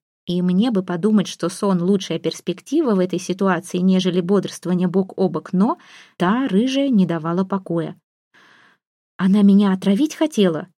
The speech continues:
чуть подавшись вперёд, спросила у Акеля. Он обернулся и удивлённо вскинул бровь. «С чего ты взяла? Что за страшные мысли? В зелье было лекарство». Моё лицо разочарованно вытянулось. Акель совершенно неприлично заржал.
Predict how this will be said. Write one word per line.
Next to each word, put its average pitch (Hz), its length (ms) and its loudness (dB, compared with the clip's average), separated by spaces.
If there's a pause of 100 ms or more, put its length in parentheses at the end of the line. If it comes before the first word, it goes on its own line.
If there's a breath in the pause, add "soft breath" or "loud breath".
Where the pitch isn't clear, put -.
(120)
чуть - 240 -8
подавшись 165 520 -2
вперёд, 262 360 -2
спросила 240 580 -6
у 208 60 -2
Акеля. 196 560 -4 (260)
Он 190 240 2
обернулся 196 640 2
и - 20 2
удивлённо 196 460 2
вскинул 208 400 0
бровь. 175 320 -4 (140)
«С - 80 -14
чего 175 240 -2
ты 180 100 -4
взяла? 175 400 0 (240 soft breath)
Что - 240 -2
за 185 120 0
страшные 202 420 0
мысли? 185 420 -2 (160)
В 185 40 -6
зелье 302 360 2
было 247 240 2
лекарство». 190 640 -4 (460)
Моё 190 240 6
лицо 185 320 2
разочарованно 226 640 2
вытянулось. 175 640 -2 (160)
Акель 269 340 -2
совершенно 208 520 -2
неприлично 190 600 2
заржал. 170 460 -4